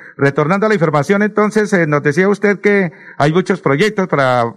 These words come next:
proyectos para presentárselos al señor alcalde Miguel Moreno y vendrían entonces de pronto unos días de extraordinarias, pero luego vendrá ya novie-,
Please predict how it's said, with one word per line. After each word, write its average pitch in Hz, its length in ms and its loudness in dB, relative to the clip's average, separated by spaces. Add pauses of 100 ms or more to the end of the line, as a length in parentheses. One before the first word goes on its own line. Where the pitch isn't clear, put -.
proyectos 170 440 -2
para 139 200 0
presentárselos 151 920 -2
al 127 280 0
señor 135 240 0
alcalde 170 520 -2 (380)
Miguel 147 280 2
Moreno 175 480 2
y 131 500 2
vendrían 165 460 0
entonces 165 300 -2
de 160 100 0
pronto 156 280 -2
unos 175 380 2
días 175 200 0
de 135 200 0
extraordinarias, 135 680 0
pero 117 460 0
luego 147 280 0
vendrá 151 220 0
ya 165 140 0
novie-, 165 360 0